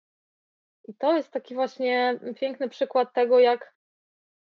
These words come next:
samo z siebie dzieje się to, że lepiej poznajemy siebie i to, co jest naszą prawdziwą naturą w czasie tego malowania. Mm, są osoby, które w trakcie, nie wiem, któregoś tam ćwiczenia nagle przychodzą do mnie i mówią:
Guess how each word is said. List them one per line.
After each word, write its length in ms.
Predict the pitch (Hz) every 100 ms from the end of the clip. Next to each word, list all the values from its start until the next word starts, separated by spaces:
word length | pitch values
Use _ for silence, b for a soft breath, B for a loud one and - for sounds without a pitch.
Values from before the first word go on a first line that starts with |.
| _ _
samo 440 | - 277 302 285
z 100 | -
siebie 400 | - 285 254 233
dzieje 280 | 247 277 247
się 160 | -
to, 320 | 262 247 247 285
że 160 | 269
lepiej 320 | 262 262 285
poznajemy 560 | - 254 254 247 262 262
siebie 340 | - 226 226
i 140 | 269 240
to, 180 | 277 277
co 160 | 277
jest 220 | 254 247
naszą 300 | 240 254 262
prawdziwą 460 | 240 233 214 233 214
naturą 480 | 208 208 208 175 175
w 60 |
czasie 240 | - - 226
tego 220 | 247 233
malowania. 640 | 247 247 226 185 180 175 - _ _ _ _ _ _
Mm, 380 | 233 233 240 240
są 260 | - 311 294
osoby, 360 | - 269 285
które 360 | - 277 262 254
w 80 | -
trakcie, 460 | 262 262 - 254
nie 180 | 247 233
wiem, 580 | 214 202 196 202 202 208
któregoś 440 | - 254 262 247
tam 160 | - 233
ćwiczenia 420 | - 220 254 262
nagle 280 | 240 233 247
przychodzą 540 | - 247 - 262 247
do 160 | 214 220
mnie 240 | 233 233
i 100 | 233
mówią: 280 | 220 202 202